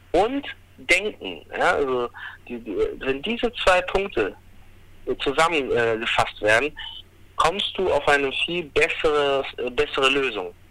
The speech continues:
Und Bewegung bedeutet jetzt nicht wie ein Irrer joggen, denn dann fokussierst du viel mehr die Bewegung, aber es geht um leichte Tätigkeiten, wie das Spazieren.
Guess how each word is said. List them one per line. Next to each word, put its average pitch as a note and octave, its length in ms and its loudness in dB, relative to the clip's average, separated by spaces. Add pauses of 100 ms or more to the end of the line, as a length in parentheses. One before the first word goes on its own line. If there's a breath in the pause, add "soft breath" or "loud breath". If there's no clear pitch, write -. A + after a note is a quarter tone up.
(180)
Und B2 120 -12
Bewegung D3 460 2
bedeutet C#3+ 380 2 (100)
jetzt - 220 0
nicht E3 240 -4
wie C#3 60 -2
ein B2 100 -8
Irrer A#2+ 240 0
joggen, B2 320 0 (880)
denn A2 220 -6 (280 loud breath)
dann B2+ 220 2
fokussierst - 640 -4
du D3 60 -8
viel E3 260 -8
mehr D3+ 160 0
die C#3 80 -6
Bewegung, B2+ 480 -2
aber A2 200 0
es - 120 -8
geht C#3 200 -4 (360 loud breath)
um A#2+ 340 -6
leichte G#2+ 400 2
Tätigkeiten, A2 760 0
wie D3+ 260 -2
das C3 160 -2
Spazieren. - 540 -4